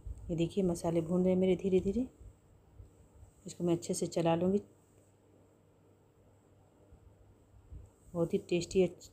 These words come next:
चटपटी सब्ज़ी बनती है। ये सूखे मसाले वाली सब्ज़ी है। अगर आपको ग्रेवी बनाना, तो आप इसमें थोड़ा सा पानी भी डाल सकते हैं। अब मैं इसको ढक के दस मिनट के लिए मैं पकाऊंगी।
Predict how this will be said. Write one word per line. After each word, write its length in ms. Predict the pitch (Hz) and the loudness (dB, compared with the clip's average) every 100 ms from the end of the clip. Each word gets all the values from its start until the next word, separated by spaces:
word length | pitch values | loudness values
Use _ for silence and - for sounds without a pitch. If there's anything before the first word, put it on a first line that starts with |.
| - - - - | -20 -20 -14 -4
चटपटी 460 | 180 170 180 185 | -2 -2 -2 -2
सब्ज़ी 300 | - 170 170 | 0 0 2
बनती 360 | 175 170 170 202 | 2 2 2 2
है। 80 | 196 | 4
ये 220 | 214 277 - - _ _ _ - - _ _ _ _ - - - - - - - - - - - _ - - | 4 2 -2 -20 _ _ _ -20 -20 _ _ _ _ -20 -20 -20 -18 -20 -20 -20 -20 -20 -20 -20 _ -20 -8
सूखे 300 | 185 175 190 | -8 -2 0
मसाले 440 | 180 - 175 175 | 2 0 0 2
वाली 240 | 175 208 277 | 2 2 0
सब्ज़ी 420 | 202 170 185 196 | -6 -2 0 2
है। 140 | 240 - - - - - - _ - - - - - - - - _ _ _ _ _ - _ - - _ _ - | 2 -2 -14 -20 -20 -20 -20 _ -20 -20 -20 -20 -20 -20 -20 -20 _ _ _ _ _ -20 _ -20 -20 _ _ -4
अगर 160 | 196 202 | 4 4
आपको 240 | 196 208 | 6 4
ग्रेवी 320 | 196 202 208 | 10 10 10
बनाना, 300 | 208 202 208 | 6 4 4
तो 120 | 208 | 2
आप 140 | 180 190 | 0 -2
इसमें 260 | - 208 | -6 -10
थोड़ा 140 | - 185 | -4 -4
सा 120 | 196 | -2
पानी 260 | 196 175 175 | -4 0 0
भी 60 | 170 | 0
डाल 200 | 165 165 | -2 -2
सकते 380 | 180 170 - 196 | -6 -14 -8 -2
हैं। 200 | 240 302 - _ _ _ _ _ - _ _ - | -2 -2 -10 _ _ _ _ _ -20 _ _ -2
अब 80 | |
मैं 100 | 185 | 0
इसको 200 | 180 - | 0 -2
ढक 220 | 170 185 180 | -2 -2 -2
के 80 | 196 | 2
दस 200 | 170 170 | 2 2
मिनट 120 | 180 | -6
के 140 | 165 190 | -4 -4
लिए 40 | |
मैं 140 | 185 - | -4 -4
पकाऊंगी। 520 | 156 160 160 160 | -10 -4 -2 -2